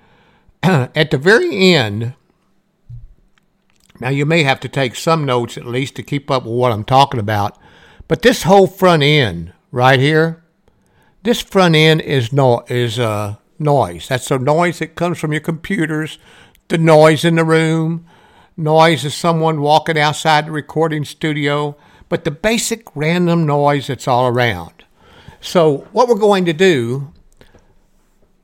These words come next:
I'm gonna come in here. Here, if you can see this, I'm gonna see my cursor. I'm gonna highlight this area right here.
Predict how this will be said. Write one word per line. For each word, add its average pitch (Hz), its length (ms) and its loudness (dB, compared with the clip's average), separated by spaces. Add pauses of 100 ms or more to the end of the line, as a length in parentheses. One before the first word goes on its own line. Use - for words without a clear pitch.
I'm 185 120 4
gonna 269 180 0
come 202 280 4
in 190 200 4
here. 113 500 2
Here, 139 180 -6
if - 240 -8
you 156 60 -6
can 147 80 -6
see 180 240 -4
this, 123 320 -6
I'm 143 120 -10
gonna 147 140 -10
see - 240 -10
my 170 140 -6
cursor. 147 580 -6 (1080)
I'm 123 100 -12
gonna 110 140 -12
highlight 147 800 -6
this 147 260 -6
area 113 420 -6
right 135 320 -8
here. 107 360 -10